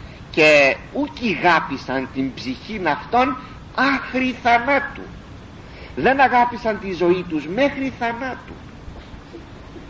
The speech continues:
Και αυτός ο στέφανος της ζωής είναι η άκτιστος δόξα στεφάνι. Ξέρετε, το στεφάνι είναι πάντοτε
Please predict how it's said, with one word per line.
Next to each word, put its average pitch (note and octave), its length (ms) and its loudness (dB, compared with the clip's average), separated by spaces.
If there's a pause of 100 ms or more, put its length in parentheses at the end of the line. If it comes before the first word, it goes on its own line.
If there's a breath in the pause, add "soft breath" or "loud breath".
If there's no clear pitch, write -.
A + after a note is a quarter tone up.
(640 loud breath)
Και B3 240 4
αυτός C4+ 380 0
ο A#3+ 60 -4
στέφανος C#3 560 0
της G#3 140 -4
ζωής D4+ 340 2 (640 loud breath)
είναι A3+ 440 4 (600)
η D3+ 60 0
άκτιστος B2 880 -6 (200)
δόξα C#3+ 520 -2 (280)
στεφάνι. B2+ 600 -2 (360 loud breath)
Ξέρετε, C#3 260 2
το B2+ 60 -8
στεφάνι B2+ 600 -2 (280 loud breath)
είναι C#3+ 180 2
πάντοτε G3+ 540 2